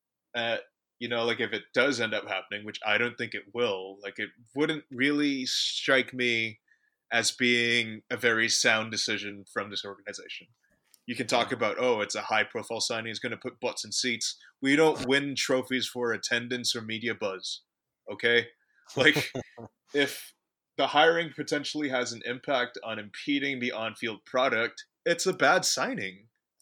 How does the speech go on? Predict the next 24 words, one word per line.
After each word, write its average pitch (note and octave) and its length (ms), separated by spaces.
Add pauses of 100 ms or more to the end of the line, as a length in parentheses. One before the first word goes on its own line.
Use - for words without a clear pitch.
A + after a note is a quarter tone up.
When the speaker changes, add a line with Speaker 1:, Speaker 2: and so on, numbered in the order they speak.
(160)
Speaker 1:
I A2+ 100
Speaker 2:
Yep. - 20
Speaker 1:
don't F#3 200
care, E3+ 280
like, B2+ 200
how B2 180
big B2 200
his G#2+ 220
name A2 240
is B2 200
or A2+ 220
how, A2 160 (180)
or, A2 380 (600)
like, G2+ 260
uh, G#2+ 320
how A2 640
much G#2+ 240
of G#2+ 120
a G2+ 60
legend G2 440
he G2+ 120
is. F#2+ 300
Like, G#2 160
if, G#2+ 180